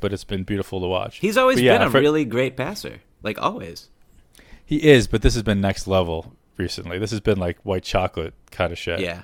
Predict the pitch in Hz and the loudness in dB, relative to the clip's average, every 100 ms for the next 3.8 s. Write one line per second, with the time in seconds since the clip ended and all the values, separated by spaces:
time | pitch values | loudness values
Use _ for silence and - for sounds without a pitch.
0 | - 92 87 85 90 85 - - - - | -14 -12 -10 -10 -10 -12 -14 -20 -20 -20
1 | - - _ _ 107 113 104 98 92 - | -20 -20 _ _ 4 8 10 8 4 2
2 | 143 151 143 110 117 - 127 123 123 107 | 4 8 10 10 8 6 2 2 0 0
3 | 107 - 120 113 110 117 113 107 | -2 2 0 0 -4 0 0 -2